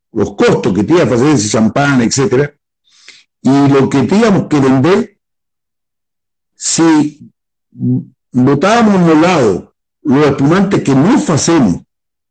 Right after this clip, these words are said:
de alta gama, no pierde el En, en cuanto a calidad, solo lo conseguimos hacer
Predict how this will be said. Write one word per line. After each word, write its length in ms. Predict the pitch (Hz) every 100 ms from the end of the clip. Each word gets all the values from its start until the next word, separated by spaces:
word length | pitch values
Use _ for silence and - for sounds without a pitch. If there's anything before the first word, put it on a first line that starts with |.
| _
de 220 | - 107
alta 280 | 175 196 -
gama, 540 | 135 143 151 240 - _ _ _ _ _ _ _ _ _ _ _ _ _ _ _ _ _ _ _ _ _
no 180 | - 135
pierde 260 | 143 233 247
el 600 | - 277 320 107 - _ _ _ _ _ _ _ _ _ _ _ _ _ _ _ _ - - _
En, 460 | 127 127 131 127 -
en 180 | 127 131
cuanto 600 | 170 170 175 165 123 - -
a 100 | 139
calidad, 440 | 147 - - - _ _
solo 380 | - 190 196 185
lo 160 | 156
conseguimos 600 | 131 135 127 151 180 165 147
hacer 480 | 117 160 175 -